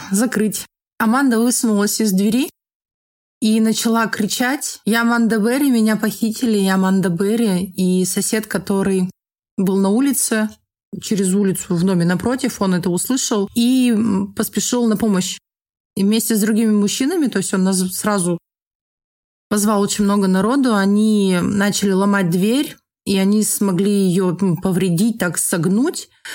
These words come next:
что, а, Аманда вместе с ребёнком вылезли через эту дырку, образовавшуюся.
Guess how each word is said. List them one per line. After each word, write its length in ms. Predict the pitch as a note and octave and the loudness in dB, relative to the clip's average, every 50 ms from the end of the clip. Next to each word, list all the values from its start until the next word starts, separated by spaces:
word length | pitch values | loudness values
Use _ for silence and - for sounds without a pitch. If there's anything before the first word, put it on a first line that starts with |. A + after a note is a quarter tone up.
| - - - - | -14 -14 -10 -8
что, 680 | - - - - - G3+ G3+ G3+ G3 F#3 F#3 F3 C3+ - | -6 -6 -6 -4 -2 -2 0 0 0 0 0 0 0 0
а, 380 | E3+ F3 F3 E3+ E3+ - - | 0 0 0 0 0 0 0
Аманда 440 | F#3 F#3 G3 G#3+ B3 C#4+ C#4 A#3 A3+ | 0 0 0 0 0 0 0 2 2
вместе 360 | F#3+ G3 G3+ G3+ G#3 - - G#3+ | 2 2 2 0 0 -2 -4 -4
с 100 | - - | -4 -2
ребёнком 580 | F#3+ F3+ E3+ G3 G#3 A#3 B3+ B3+ - A#3 A3 | -2 -2 0 0 0 0 0 0 0 0 0
вылезли 640 | F#3+ G3 G#3+ G3+ G3 F3+ F3 F#3 G#3 B3 D4 E4+ - | 2 2 2 2 2 0 0 0 0 0 0 -2 -4
через 240 | - - C4 B3 A3+ | -4 -4 -2 0 0
эту 200 | C4 - - B3 | 0 0 0 0
дырку, 340 | G#3+ B3+ B3+ - - - B3 | 0 0 0 0 -2 -2 0
образовавшуюся. 1400 | G#3+ A3+ A3 G#3+ A3 A3 A3 A3 A3 - - - A3 G#3+ G#3 - - - A3 G#3 G3+ G3 F#3 F#3 F#3 - | 0 0 0 2 2 2 0 0 -2 -4 -2 -2 0 0 0 -2 -2 -2 -2 0 0 0 0 -2 -2 -6